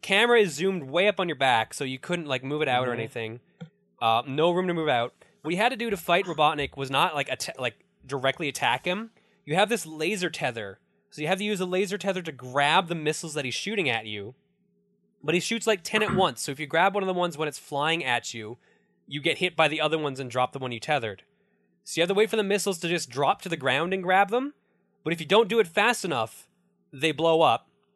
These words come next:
Speaker 1: And while you're doing this, Robotnik's also jumping around and has a habit of landing on you where the missiles are,
Speaker 2: Uh,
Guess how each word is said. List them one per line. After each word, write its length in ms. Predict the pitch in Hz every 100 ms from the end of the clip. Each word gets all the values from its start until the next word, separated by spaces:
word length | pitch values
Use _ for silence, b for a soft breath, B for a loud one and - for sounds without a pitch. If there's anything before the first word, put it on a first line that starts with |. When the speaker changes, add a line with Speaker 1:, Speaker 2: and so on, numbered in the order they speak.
| _ -
Speaker 1:
And 160 | 147 165
while 180 | 180 208
you're 140 | 202
doing 360 | 175 226 233 151
this, 400 | 127 120 - -
Robotnik's 460 | 147 143 165 180 143
also 280 | 156 160 165
jumping 340 | 160 160 165
around 320 | 151 147 151
and 140 | 127 123
has 260 | 147 160
a 80 | 156
habit 300 | 127 151 151
of 100 | 123 120
landing 340 | 135 151 139
on 160 | 123 131
you 240 | 131 147
where 180 | 120 120
the 60 | 117
missiles 340 | 151 - 113
are, 180 | 107 98
Speaker 2:
Uh, 340 | 113 110 117